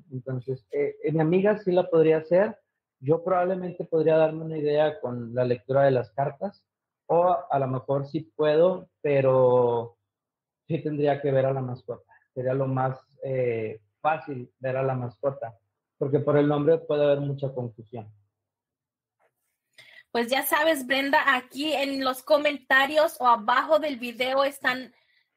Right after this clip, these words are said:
Speaker 2: lo, ah, las redes sociales de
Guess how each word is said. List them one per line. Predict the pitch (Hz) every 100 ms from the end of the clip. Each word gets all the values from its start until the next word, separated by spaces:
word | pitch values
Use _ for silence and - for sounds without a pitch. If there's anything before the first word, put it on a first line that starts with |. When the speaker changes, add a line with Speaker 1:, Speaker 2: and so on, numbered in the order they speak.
| _
Speaker 2:
lo, | 254 254
ah, | 233 233 226 220 214 240
las | 233 233
redes | 247 262 269
sociales | 254 240 254 262 277 240
de | 240